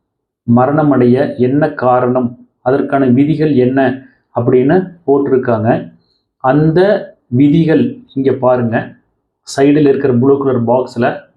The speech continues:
மேலிருந்து காட்டியிருக்கேன். மொத்தம் ஒன்பது விதிகள் இருக்கு. இந்த ஒன்பது விதிகளும் ஒரு ஜாதகத்தில் பொருந்தி வந்து,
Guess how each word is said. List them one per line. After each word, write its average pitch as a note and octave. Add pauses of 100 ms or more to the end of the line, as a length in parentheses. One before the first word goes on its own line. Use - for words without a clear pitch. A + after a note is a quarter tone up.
(120)
மேலிருந்து B2+ (560)
காட்டியிருக்கேன். C3 (120)
மொத்தம் C3+
ஒன்பது C#3+
விதிகள் C3
இருக்கு. A#2+ (760)
இந்த C#3+
ஒன்பது D#3
விதிகளும் D3 (640)
ஒரு B2+
ஜாதகத்தில் C#3+
பொருந்தி D3
வந்து, B2